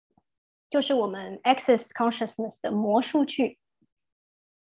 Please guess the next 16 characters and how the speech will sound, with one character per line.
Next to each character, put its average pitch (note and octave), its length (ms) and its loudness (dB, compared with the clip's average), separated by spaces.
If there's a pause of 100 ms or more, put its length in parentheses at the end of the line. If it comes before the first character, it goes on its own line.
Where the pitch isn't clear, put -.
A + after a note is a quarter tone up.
(800)
Yes，Yvonne D4+ 1080 10
讲 C4 200 6
对 A#3+ 220 6
了， A3+ 100 -4
生 E4+ 220 4
命 E4+ 160 6
中 D#4+ 140 6
的 D4 60 6
一 B3+ 100 4
切 C4 260 6
来 F#3+ 200 2
得 G3+ 100 -6
轻 C4 280 2
松、 C4 480 -2 (840)
愉 A3+ 140 -2
快， B3 520 0